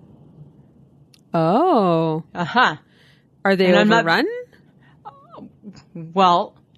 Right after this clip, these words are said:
Speaker 2: they, well, they haven't been open, so.
Speaker 1: Interesting.
Speaker 2: Yeah, so I'm not real happy, right?
Speaker 1: Is the
Speaker 2: Because
Speaker 1: item coming from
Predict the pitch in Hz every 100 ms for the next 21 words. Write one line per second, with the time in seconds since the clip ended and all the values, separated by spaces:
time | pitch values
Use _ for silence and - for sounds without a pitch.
0 | _ _ 196 185 - 196 185 185 220 247
1 | 208 190 208 311 185 165 262 - - -
2 | 185 170 170 170 _ _ _ _ _ _
3 | _ _ _ _ _ - _ - 381 294
4 | - 180 175 - _ _ _ _ - 180
5 | 147 - 190 233 302 302 226 269 294 175
6 | 147 165 277 - _ _ _ _ _ -
7 | 226 196 220 196 226 220 220 214 220 220
8 | 220 - 214 202 196